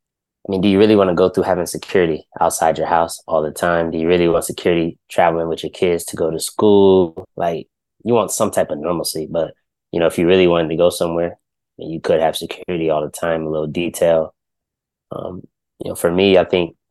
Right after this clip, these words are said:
on the court, I usually feel pretty safe, but there were some times, I think I was playing in Greece, and I was at Panionios, and we were playing, um, Aris, and it was the cup, um, semifinal, and it was just, like, the game probably should have been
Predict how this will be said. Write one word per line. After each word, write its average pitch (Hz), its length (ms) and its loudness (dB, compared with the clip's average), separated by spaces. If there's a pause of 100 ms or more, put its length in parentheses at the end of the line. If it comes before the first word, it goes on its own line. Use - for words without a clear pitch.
(160)
on 104 140 2
the 85 80 -2
court, 104 380 2
I - 80 -2
usually 98 260 0
feel 90 240 -4
pretty 92 260 -4
safe, 98 360 0
but 82 180 -6
there 90 100 2
were 85 80 0
some 82 200 -8
times, 87 420 -6
I 85 80 -4
think 82 180 -2
I 80 60 2
was 78 120 -2
playing 85 200 -4
in 76 140 -8
Greece, 85 560 -4 (340)
and 82 240 -6
I 78 60 -4
was 78 140 -6
at 78 260 -4
Panionios, 82 640 -4 (880)
and 92 80 -6
we 85 100 2
were 80 100 4
playing, 80 400 0
um, 76 200 -6 (120)
Aris, 95 640 0 (200)
and - 140 -20
it - 40 -6
was 82 140 -6
the 80 100 -10
cup, 95 380 0 (460)
um, 82 380 -6 (220)
semifinal, 85 760 0
and 85 160 -2
it - 180 -2
was 80 160 -4
just, 80 300 -4
like, 82 140 -2
the 92 60 -4
game 95 280 2
probably 87 280 2
should - 200 -4
have 80 80 -2
been 78 280 -4